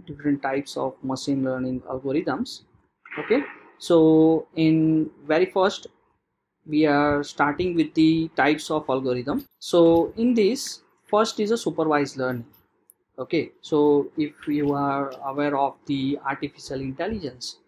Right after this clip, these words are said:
then, uh, in artificial intelligence there are lots of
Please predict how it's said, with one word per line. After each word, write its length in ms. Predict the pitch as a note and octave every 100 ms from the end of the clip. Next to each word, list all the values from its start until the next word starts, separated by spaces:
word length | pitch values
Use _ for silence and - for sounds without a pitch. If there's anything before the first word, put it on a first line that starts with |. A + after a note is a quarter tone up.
| _ _ _ _ _ _ D3+
then, 480 | C#3 C#3 C#3 C#3
uh, 380 | C3+ C3+ C3+ C3+ -
in 160 | D3+ D3
artificial 640 | C3 C3+ C#3+ C3+ C#3 C3
intelligence 960 | B2+ C3 C3+ C3+ C#3 C3 C3 - - _ _ _ _ _
there 340 | D3 C#3+ C3
are 520 | C3 B2+ B2 B2+ A2+ -
lots 320 | C#3 C#3 C#3 D3
of 160 | C3